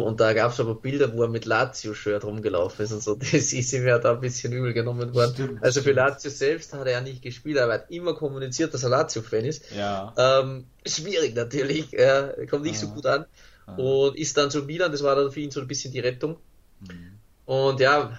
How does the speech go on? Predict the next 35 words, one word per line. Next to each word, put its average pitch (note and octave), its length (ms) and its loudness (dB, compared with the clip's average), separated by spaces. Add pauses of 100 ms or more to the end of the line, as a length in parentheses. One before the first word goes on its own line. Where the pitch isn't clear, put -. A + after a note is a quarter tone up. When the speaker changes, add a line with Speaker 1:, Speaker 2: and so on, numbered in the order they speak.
Speaker 1:
hat - 120 -6
er C3 120 -2
kontinuierlich C3+ 600 -2
abgenommen. A2 440 -2
Hat B2+ 160 0
er B2+ 100 6
auch C#3 120 2
mal C3+ 120 -2
einen B2+ 100 -4
Marktwert C3 360 0
von B2+ 140 -12
fünfzig C#3 440 -10
Millionen B2+ 380 -2
und A2+ 160 -4
ist G#2 180 -4
jetzt A#2 220 -6
auf - 100 -2
zwanzig B2 480 0
abgependelt. A2 640 -2
Stetig B2+ 680 0
Abstieg A#2 500 -4
nach A2 140 -4
unten A#2 300 -6
Speaker 2:
Ja, G#2+ 60 -4
Speaker 1:
ist B2 80 -6
er. - 80 -2
Speaker 2:
ja, F2+ 300 -14 (240)
Speaker 1:
Das A#2 120 0
Speaker 2:
ja. - 40 -6
Speaker 1:
genommen A#2+ 340 2
mit B2 140 2
ihm B2+ 220 0
und, A#2 200 -2 (680)
hm, B2+ 180 4
ja, D#3 400 4